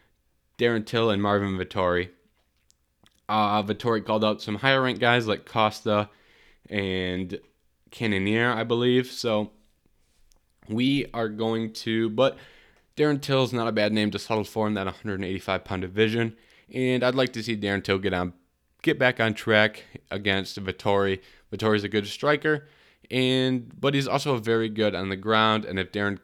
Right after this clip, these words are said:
Till can keep it on the feet, I think he can win that fight. But he can go out there and prove that he's an elite striker and that he can keep the fight on the feet, um, after his last loss to Whitaker. So,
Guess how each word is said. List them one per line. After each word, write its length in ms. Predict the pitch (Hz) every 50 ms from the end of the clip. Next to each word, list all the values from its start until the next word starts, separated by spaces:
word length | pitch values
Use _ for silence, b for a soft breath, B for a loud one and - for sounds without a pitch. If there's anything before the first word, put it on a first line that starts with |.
| _ _
Till 240 | - - 135 131 127
can 180 | 123 - 110 101
keep 240 | - - 120 107
it 140 | 107 - - _
on 240 | - 120 120 117 110
the 140 | 101 92 90
feet, 480 | - - - 156 170 175 160 - _ _ _ _ _ _ _ _ _ _ _ _ -
I 80 | 110 107
think 200 | - 127 123 123
he 120 | - 113
can 160 | 107 - 110
win 160 | 110 113 110 113
that 180 | 117 - -
fight. 380 | - - 120 117 117 113 - - _ _ _ _ _ _ _ _ _ _ _ _ _ _ _ _ _ _ _ _ _ -
But 340 | 95 92 101 107 104 - -
he 60 | 107
can 140 | - - 107
go 100 | 107 101
out 100 | 87 -
there 120 | 95 92
and 120 | 87 87 -
prove 320 | - - 123 123 123 117 107
that 120 | 110 107
he's 140 | 113 104 107
an 80 | 101
elite 220 | 98 98 98 98 90
striker 360 | - - 98 92 87 - 92
and 100 | 92 92 92
that 80 | 87
he 80 | 87 87
can 140 | - - 82
keep 180 | - - 85
the 100 | - 90
fight 200 | - - 87 85
on 120 | 85 85 82
the 60 | 78
feet, 400 | - - - 87 82 82 - _ b b b b b b b b b b b -
um, 440 | 87 90 85 82 80 80 80 85 - _ _ _ _ _ _ -
after 240 | 101 101 92 - 95
his 120 | 92 90
last 260 | 90 85 87 - -
loss 180 | 85 90 90 -
to 120 | - - 98
Whitaker. 500 | 107 117 123 120 - 123 120 120 127 131 _
So, 380 | - - 156 160 165 156 -